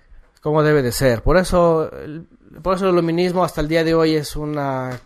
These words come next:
calamidad. "No hay quien invoque tu nombre", dice, "ni se afane por asir-, asirse de ti". Verso ocho. "Sin embargo, oh Eterno, tú eres nuestro Padre, nosotros la arcilla, y tú alfarero,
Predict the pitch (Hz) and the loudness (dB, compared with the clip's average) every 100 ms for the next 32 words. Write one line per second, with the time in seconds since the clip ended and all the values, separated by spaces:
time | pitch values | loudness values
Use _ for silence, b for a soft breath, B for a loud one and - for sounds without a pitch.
0 | _ _ 131 131 127 120 127 113 - - | _ _ -8 -6 -4 -4 -4 -6 -2 2
1 | - - - _ b b b b b b | 2 2 -10 _ b b b b b b
2 | b b b b _ _ _ _ _ _ | b b b b _ _ _ _ _ _
3 | _ _ _ - 156 190 208 208 208 - | _ _ _ -4 4 8 10 10 8 4
4 | 196 208 202 185 170 190 214 170 160 156 | 4 6 4 2 4 4 4 2 0 0
5 | 151 151 147 139 135 127 131 131 120 - | 2 2 2 -2 -2 -4 -4 -6 -6 -6
6 | 123 - 156 160 139 131 123 - 135 123 | 0 4 4 2 -6 -6 -6 -8 -8 -10
7 | - 120 - 143 131 131 113 - 113 113 | -14 -12 -6 -6 -6 -8 -8 -10 -12 -12
8 | - b b b b b b b b b | -20 b b b b b b b b b
9 | b b _ _ _ _ - 160 180 185 | b b _ _ _ _ 0 2 4 2
10 | 175 147 98 b b b - 220 185 160 | 2 -4 -8 b b b -4 0 6 8
11 | 165 170 165 - 156 151 165 151 143 147 | 8 6 4 6 4 4 2 2 2 2
12 | 147 139 170 160 220 185 117 120 - 135 | -4 -4 -2 2 2 2 -4 -8 -4 -2
13 | 165 156 165 - 196 208 165 123 131 127 | -2 0 -2 -2 -4 -2 -2 -2 -4 -2
14 | - 240 247 170 156 165 170 135 98 | 0 4 4 6 6 6 6 2 -4